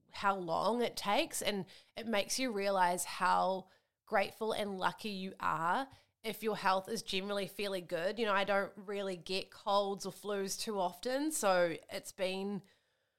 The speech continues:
awful. <laughs> And, like, you know, you, if you ever have a cold, you might be better within, you know, a few days to a week kind of thing, but the, the long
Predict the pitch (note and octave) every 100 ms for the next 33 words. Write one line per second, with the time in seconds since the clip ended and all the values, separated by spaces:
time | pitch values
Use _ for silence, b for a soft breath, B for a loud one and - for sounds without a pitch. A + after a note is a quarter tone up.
0 | b _ _ A3 F#4+ - F#3 D#3 A#3+ D#4+
1 | F4+ D4+ D4 C4 B3 D4+ A3 A#3+ C4 B3
2 | - - C#4+ D4+ C#4+ C4+ - G3 G3+ G3+
3 | F3+ F#3+ G3 - F#3 E3 F3+ F#3 F3+ F3+
4 | E3+ D#3 b b b _ - G#2 - G3+
5 | F3 F3 F3 F3+ - F#3+ F3 F#3 G3 -
6 | G3 F#3+ - D3+ D3+ F#3 F3+ D3+ D#3+ F#3
7 | E3 D#3 - F#3 F3 F3+ F#3 G3 G3+ G3